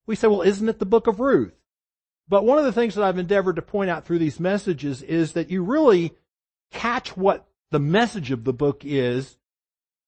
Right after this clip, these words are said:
more so through the dialogue that you listen to, what the people say, uh, what their commentary is on the events that go on.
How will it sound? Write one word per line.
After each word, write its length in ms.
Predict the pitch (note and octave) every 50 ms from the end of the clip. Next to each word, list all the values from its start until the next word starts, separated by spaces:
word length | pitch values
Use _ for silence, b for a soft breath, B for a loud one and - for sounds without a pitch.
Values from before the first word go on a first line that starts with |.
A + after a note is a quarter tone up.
| _ _ _ _ _ _ _
more 340 | C#3+ E3 G3 B3 D4+ E4 D4+
so 280 | - - C#4+ C4+ A#3+ G#3
through 220 | - A#3+ A3+ G3
the 100 | D#3 D3
dialogue 880 | B2 A2+ - F#3 F3 G3 A3 G#3 F3 D3 B2 B2 A2+ G#2 G#2 A2+ G#2 G#2
that 140 | B2+ - -
you 160 | D3 D3+ C#3+
listen 400 | C#3+ F3+ G3+ G3+ - - C#3+ C3
to, 200 | - - A#2 G#2
what 380 | F#2+ G2 C3+ G#3 A#3 A#3 - -
the 80 | C4
people 540 | - - _ - A3+ G#3+ G#3 - G3+ F3 D#3
say, 400 | - - _ A#3 A#3 G#3+ F#3+ D#3+
uh, 80 | C#3+ C3+ - _ _
what 240 | - F#3+ A#3 - -
their 140 | C#4 A3+ -
commentary 840 | - - - A3+ A3+ A3 G#3 F#3 E3+ - - F3+ E3+ D#3+ D#3 D3
is 260 | - E3 E3 D#3+ -
on 200 | E3+ D#3+ D#3 D#3
the 120 | D3 C#3+ C#3+
events 480 | C3+ B2+ D#3 F3 F3+ F#3+ F#3+ E3 -
that 240 | - F3+ C#3 - D3
go 320 | D#3+ D#3+ D#3 C#3+ D3 F3+
on. 380 | F#3 F3 C#3 G#2+ F#2 E2 D#2